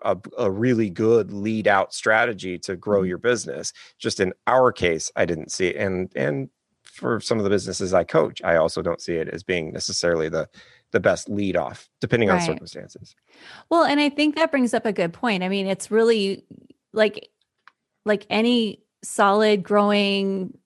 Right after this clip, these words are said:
Speaker 2: healthy business owner, you're looking at your business strategy holistically. So, uh, any marketing strategy should, should not replace your <laughs> sales, you know,
Speaker 1: Right.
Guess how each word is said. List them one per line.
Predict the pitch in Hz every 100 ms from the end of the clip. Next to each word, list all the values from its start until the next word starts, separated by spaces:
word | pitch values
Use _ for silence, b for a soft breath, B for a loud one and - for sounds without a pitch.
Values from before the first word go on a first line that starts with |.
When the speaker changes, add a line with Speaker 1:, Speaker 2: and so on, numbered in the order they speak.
| _
Speaker 2:
healthy | 190 - 240 226 226 220
business | 180 214 208 240 233 -
owner, | 202 196 196
you're | 190 190
looking | 196 214 202
at | 190 -
your | 185
business | 180 196 190 196 180
strategy | - 190 175 170 175
holistically. | 180 185 202 - 202 185 170
So, | 170 196 185 180 175 B B B B -
uh, | 190 180 -
any | 220 247 269
marketing | 208 190 196 196
strategy | 208 190 175 190 -
should, | - 190 -
should | - 220
not | 202 190 -
replace | - 190 - - 208 202 - -
your | - 190
<laughs> | 180
sales, | - 202 151 196 202 220 - -
you | 294 285 294 -
know, | 214 208 247
Speaker 1:
Right. | 403 427 370